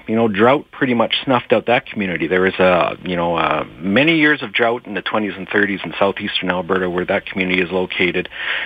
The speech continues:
And, uh, you know, eventually the population dwindled and they moved to, to other places within Alberta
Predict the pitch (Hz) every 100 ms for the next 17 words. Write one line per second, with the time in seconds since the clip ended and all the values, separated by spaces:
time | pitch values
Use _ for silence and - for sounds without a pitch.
0 | - 98 98 98 98 98 98 98 82 104
1 | 104 107 101 120 - 110 98 120 117 -
2 | 107 117 - 92 92 120 139 135 131 98
3 | 95 98 113 113 - 104 92 85 95 107
4 | 113 - 110 110 - 104 95 - 101 92
5 | 92 107 117 131 135